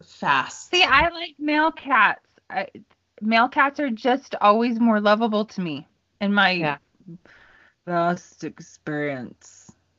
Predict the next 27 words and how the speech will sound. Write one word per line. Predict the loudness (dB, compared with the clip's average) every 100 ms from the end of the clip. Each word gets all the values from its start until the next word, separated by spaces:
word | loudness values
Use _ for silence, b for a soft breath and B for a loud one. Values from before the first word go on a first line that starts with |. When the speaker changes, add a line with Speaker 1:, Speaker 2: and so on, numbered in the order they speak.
| -10
Speaker 1:
Yes, | -2 -2 -2 -10 -20 -12
Speaker 2:
That's | -6 -2
Speaker 1:
yes. | -2 -4 _ _ _ B B B B
Speaker 2:
all. | B _ _ 2
Okay, | 6 6
Speaker 1:
Okay. | 6 -2
Speaker 2:
well, | 6 8 8
we've | 4
been | 0 4
talking | 4 4 -4
for | -2
a | 4
while. | 6 6 4 2 -4 -20 -20 -14 -6
I |
think | 2
Speaker 1:
Probably | 4 4 2 2
Speaker 2:
we | 2
Speaker 1:
too | 2
long. | 0 0
Speaker 2:
Did | -2
you | 0
just | 2
hear | 2 0 -2
my | -4
dang | -2 -4 0
dog? | -2 0 0 2
Speaker 1:
<laughs> | 2 2 2 2